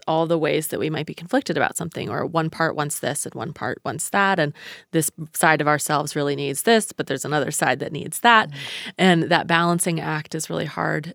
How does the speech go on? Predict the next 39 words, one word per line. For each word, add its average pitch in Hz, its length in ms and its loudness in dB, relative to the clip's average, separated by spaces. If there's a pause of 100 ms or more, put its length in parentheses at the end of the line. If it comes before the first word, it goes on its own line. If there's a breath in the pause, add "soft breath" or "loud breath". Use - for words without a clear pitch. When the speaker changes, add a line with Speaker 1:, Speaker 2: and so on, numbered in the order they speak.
Speaker 1:
but 165 140 4
it - 100 0
also 147 540 0 (120)
is 151 520 2
one 165 240 0
of 151 60 -2
the 147 100 -2
things 139 300 -8
that - 100 -6
I 135 80 -2
think - 180 -8
allows - 300 -2
us - 140 -4
to - 80 -8
truly - 300 0
actually - 240 -2
make - 200 -4
a - 40 -8
decision 160 640 4
out 160 140 2
of - 60 -8
a 143 60 -2
place 139 420 0 (180)
that's - 180 -2
more 156 140 2
in 147 80 0
line 143 160 2
with 143 100 -2
our 147 120 -4
values, 185 680 2
more 151 140 0
in 139 80 -2
line 131 200 -2
with - 120 -8
our - 160 -4
desires 170 500 -2
and 160 100 -8
our 151 100 -2
needs, 156 420 -4